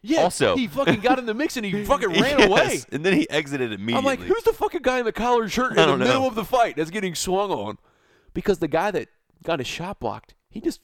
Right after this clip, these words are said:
Speaker 1: didn't even get in the fight.
Speaker 2: No, there was a bunch of overreactions in there.
Speaker 1: Yes.
Speaker 2: And then the dude in the collared shirt came in there. <laughs>
Speaker 1: Yeah,
Speaker 2: And then some
Speaker 1: what the
Speaker 2: shit hit the
Speaker 1: fuck,
Speaker 2: fan, dude.
Speaker 1: dude? Get somebody's dad out of here, man. You
Speaker 2: Yeah.
Speaker 1: don't belong.
Speaker 2: No, that was a kid.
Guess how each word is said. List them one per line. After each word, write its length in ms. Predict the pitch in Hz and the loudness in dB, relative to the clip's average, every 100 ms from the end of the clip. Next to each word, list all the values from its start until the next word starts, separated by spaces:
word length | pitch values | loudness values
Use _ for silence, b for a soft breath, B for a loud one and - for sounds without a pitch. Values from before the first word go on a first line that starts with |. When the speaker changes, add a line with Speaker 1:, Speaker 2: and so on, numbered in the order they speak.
| - | -10
Speaker 1:
didn't 160 | 196 185 | -8 -6
even 100 | 165 | -4
get 80 | 170 | -4
in 60 | 139 | -6
the 40 | |
fight. 280 | - 185 - _ _ _ _ | -8 -8 -10 _ _ _ _
Speaker 2:
No, 240 | 113 101 | 0 2
there 140 | 92 143 | 2 0
was 200 | 147 - b b b _ _ _ - | -2 -6 b b b _ _ _ -14
a 40 | |
bunch 280 | 98 143 110 | -10 -10 -10
of 100 | 90 | -4
overreactions 760 | 117 123 107 95 110 110 127 123 | 0 2 2 2 0 -2 -8 -6
in 100 | 131 | -2
there. 300 | 131 135 135 | 0 -2 -6
Speaker 1:
Yes. 340 | 107 98 - - | -8 -6 -6 -4
Speaker 2:
And 100 | 117 | 0
then 120 | 131 | 0
the 80 | 113 | 2
dude 240 | 98 120 | 2 2
in 40 | 113 | 0
the 80 | |
collared 340 | 104 117 120 107 | 0 2 2 2
shirt 240 | 127 123 | 0 2
came 220 | 147 131 | 2 4
in 80 | 135 | 2
there. 260 | 139 135 254 | 4 4 4
<laughs> 20 | |
Speaker 1:
Yeah, 120 | 226 | 2
Speaker 2:
And 100 | 196 | 4
then 140 | 202 247 | 4 4
some 120 | 269 | 2
Speaker 1:
what 80 | 180 | 2
the 80 | - | 4
Speaker 2:
shit 180 | 202 | 4
hit 100 | - | 4
the 80 | - | 0
Speaker 1:
fuck, 300 | 539 180 - | 2 4 4
Speaker 2:
fan, 100 | - | 2
dude. 20 | 127 | 0
Speaker 1:
dude? 300 | 131 359 - - _ B 240 196 175 | -2 -2 -6 -20 _ B -14 -14 -8
Get 160 | 233 - | -6 2
somebody's 380 | 269 247 196 | 4 4 2
dad 380 | 127 175 190 190 | 0 6 8 8
out 200 | 175 190 | 6 4
of 60 | 180 | 4
here, 180 | 143 135 | 2 4
man. 220 | 131 165 | 2 2
You 60 | |
Speaker 2:
Yeah. 80 | 196 | 2
Speaker 1:
don't 160 | 208 175 | 2 0
belong. 440 | 139 113 123 151 | -4 0 0 0
Speaker 2:
No, 120 | 156 151 | 2 2
that 80 | |
was 100 | 226 | 2
a 60 | 170 | 0
kid. 320 | - 95 76 | -4 -6 -6